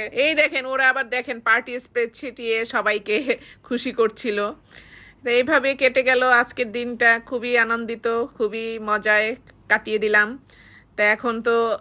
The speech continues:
খাওয়া দাওয়ার পর্ব, খাওয়া দাওয়া না খেলে তার জন্মদিন সম্পূর্ণ হবে না, কারণ যেহেতু এত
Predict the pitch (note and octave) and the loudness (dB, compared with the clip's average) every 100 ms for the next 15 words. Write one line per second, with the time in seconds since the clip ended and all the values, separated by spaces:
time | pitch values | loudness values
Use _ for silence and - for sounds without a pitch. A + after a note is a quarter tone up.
0 | - _ - G#3 G#3+ A3+ A#3 A#3 A#3 G#3+ | -8 _ 2 4 6 6 6 6 6 2
1 | G3 G#3 G#3 - _ - - - A3 A3 | 4 -2 -4 -8 _ -20 -20 0 4 4
2 | G#3+ A3+ A3+ A3+ A3+ A#3 A#3+ A3 A3 G#3+ | 6 6 6 4 0 0 0 0 2 2
3 | G#3 G#3 G#3+ G#3+ A#3 A#3+ G#3+ A3 G#3+ A#3 | 4 2 2 -6 -8 -4 -6 -4 -4 0
4 | A3 G3+ G3 F#3+ - - - _ - A3 | 0 0 -2 -2 -4 -16 -20 _ 4 6
5 | A#3+ B3+ G4+ - - G4+ - - | 6 4 4 4 4 4 4 0